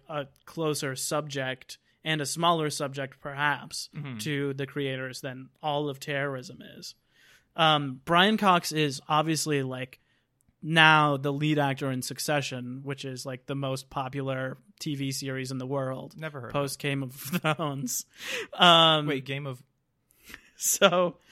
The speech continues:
Speaker 1: uh, I knew that he was, like, wildly famous now, but, uh, I found out that then he was most known for Braveheart and The Long Kiss Goodnight.
Speaker 2: Oh, wow.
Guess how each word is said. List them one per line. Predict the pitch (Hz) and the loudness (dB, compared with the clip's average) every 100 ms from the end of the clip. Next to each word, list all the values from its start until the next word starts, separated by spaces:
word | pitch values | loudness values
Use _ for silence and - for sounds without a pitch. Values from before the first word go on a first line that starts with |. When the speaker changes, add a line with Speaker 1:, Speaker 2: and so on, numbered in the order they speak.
| - - - - - | -18 -16 -16 -10 6
Speaker 1:
uh, | 180 170 165 160 | 8 10 8 8
I | 180 180 | 6 8
knew | 190 254 240 | 6 8 8
that | 185 | 6
he | 170 196 | 4 2
was, | 180 147 | 2 2
like, | 151 143 | 0 0
wildly | 147 156 156 151 143 | 2 2 2 0 -2
famous | 160 147 139 131 | 0 0 0 -4
now, | 151 147 139 131 120 _ _ _ | 0 2 2 -2 -8 _ _ _
but, | 160 151 147 147 | 4 6 4 2
uh, | 156 143 139 139 - | 0 2 0 -2 2
I | 160 156 | 4 6
found | 185 185 | 6 4
out | 170 | 2
that | 151 123 - | 0 -4 -6
then | 151 196 170 143 151 170 _ | 2 4 4 2 -4 -8 _
he | 190 165 | -10 -4
was | 151 139 | -2 0
most | 143 139 151 | -2 -2 -2
known | 139 127 | -4 -4
for | - 139 127 | -4 -4 -4
Braveheart | 143 151 170 160 147 - - | -2 0 0 -2 -2 -4 -6
and | 147 | -6
The | 139 | -4
Long | 135 143 143 | -4 -4 -4
Kiss | 156 143 | -6 -8
Goodnight. | - 135 147 135 127 - | -8 -6 -4 -6 -12 -16
Speaker 2:
Oh, | |
wow. | 165 | -16